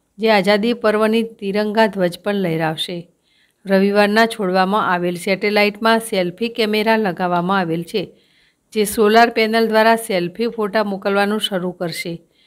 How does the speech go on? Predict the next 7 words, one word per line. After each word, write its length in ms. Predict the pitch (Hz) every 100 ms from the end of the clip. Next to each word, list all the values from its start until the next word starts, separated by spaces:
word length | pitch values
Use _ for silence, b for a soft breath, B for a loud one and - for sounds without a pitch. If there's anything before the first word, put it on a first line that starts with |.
| b b _
જે 80 | 208
દસ 240 | 190 220 220
મહિનાઓ 360 | 233 226 226 226 226
સુધી 320 | 214 226 233
પૃથ્વીની 540 | 208 175 - 208 220 220
પરિક્રમા 560 | 175 175 185 175 175 185
કરશે. 340 | 190 - 185